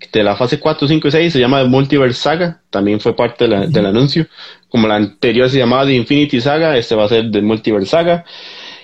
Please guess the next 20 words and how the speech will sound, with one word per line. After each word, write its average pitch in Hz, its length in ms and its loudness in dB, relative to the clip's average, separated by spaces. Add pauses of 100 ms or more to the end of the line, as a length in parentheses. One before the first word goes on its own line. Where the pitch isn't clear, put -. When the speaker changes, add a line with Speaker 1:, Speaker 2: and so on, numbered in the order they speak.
(440)
Speaker 1:
Estábamos 165 460 0
en 151 80 0
mayo 160 260 2
dos 165 200 2
de 156 80 2
dos 139 100 2
mil 151 100 2
veinticinco 160 480 0
con 123 140 2
el 117 80 2
estreno 131 260 2
de 147 60 2
esta 143 180 -2
película 139 360 0
de 104 180 2
Khan 135 200 2
Dynasty. 180 380 2
De 135 140 2
ahí 131 120 2
brincaríamos 170 640 0